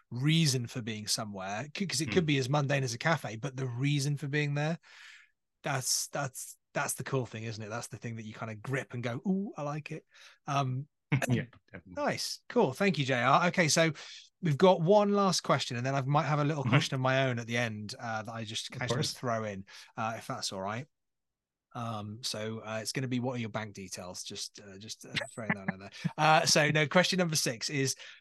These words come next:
Speaker 1: um, y-, d-, d-, 'cause you've got a regular game, you've written some, you know, some best-selling, best-selling books you've, you know, you've written, um, and you've clearly got lots of stuff coming out in the future. What is your advice, um, for, for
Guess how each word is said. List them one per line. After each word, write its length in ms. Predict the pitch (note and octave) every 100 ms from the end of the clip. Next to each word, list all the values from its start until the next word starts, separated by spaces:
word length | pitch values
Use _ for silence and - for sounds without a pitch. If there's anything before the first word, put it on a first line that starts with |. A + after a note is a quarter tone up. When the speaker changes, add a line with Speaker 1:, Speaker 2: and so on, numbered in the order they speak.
| -
Speaker 1:
um, 360 | D3+ D3 D3+ - _ _ _ -
y-, 140 | G#3 G3+
d-, 100 | G#3 -
d-, 100 | - -
'cause 160 | D#3 C3+
you've 220 | F3 C3+
got 120 | E3+
a 20 |
regular 320 | D3+ C#3+ C3+
game, 480 | B2 C3+ C3+ C3+ C#3 _
you've 240 | C3 A#2+ D3+
written 160 | D3+
some, 240 | - B2+ C3
you 120 | A#2
know, 80 | A2
some 180 | B2
best-selling, 680 | A2+ F3 - D#3+ C3+ B2 A#2 -
best-selling 520 | F3 - E3 E3 D3
books 340 | A#2 E3 C3+ -
you've, 200 | A#2+ D3+
you 80 | C3
know, 80 |
you've 260 | A#2 A2+ A2
written, 340 | C3 A2 A#2 - - - -
um, 460 | C3+ C3 C3 C3 D3 -
and 260 | C3 B2+
you've 160 | B2+ -
clearly 240 | F3+ D#3
got 200 | C#3+ B2+
lots 220 | C3 C#3+ -
of 60 |
stuff 220 | - A#2
coming 240 | - C3 A#2+
out 100 | A#2
in 60 | A2+
the 60 |
future. 500 | A#2 C3+ C3 - F#2 _ _ - - _ _ _ _
What 520 | E3+ C3+ B2+ F3+ G3 F3
is 260 | E3 B2+
your 360 | B2+ D#3+ D#3 C#3+
advice, 640 | A2 G2+ F#2+ G2 - - _ -
um, 520 | B2 A#2+ A#2 A2 A#2 _ _ _ _ _ _ - _ _ _ _
for, 460 | - - D3 C3 D#3
for 540 | - F#3 C3 G#2 C3